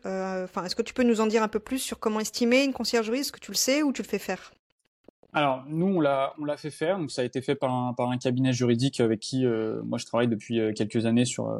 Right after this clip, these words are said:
Speaker 2: les différentes sociétés que j'avais. Euh, c'est hyper compliqué, encore une fois, parce qu'on achète une clientèle commerciale,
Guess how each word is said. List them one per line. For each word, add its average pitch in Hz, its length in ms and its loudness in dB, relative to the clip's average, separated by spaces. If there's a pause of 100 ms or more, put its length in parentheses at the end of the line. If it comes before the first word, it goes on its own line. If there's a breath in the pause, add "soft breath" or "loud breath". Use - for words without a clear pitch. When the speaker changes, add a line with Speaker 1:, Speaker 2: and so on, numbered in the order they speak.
Speaker 2:
les 117 100 -2
différentes 120 400 -4
sociétés - 320 -4
que 117 60 -2
j'avais. 131 400 2 (520 loud breath)
Euh, 123 320 2
c'est 127 160 -2
hyper 160 260 0
compliqué, 127 420 -4 (220)
encore 135 260 2
une 123 80 -2
fois, 113 360 -6
parce 131 200 0
qu'on 139 160 0
achète 139 320 -2
une 127 80 -2
clientèle 139 360 0
commerciale, 139 720 0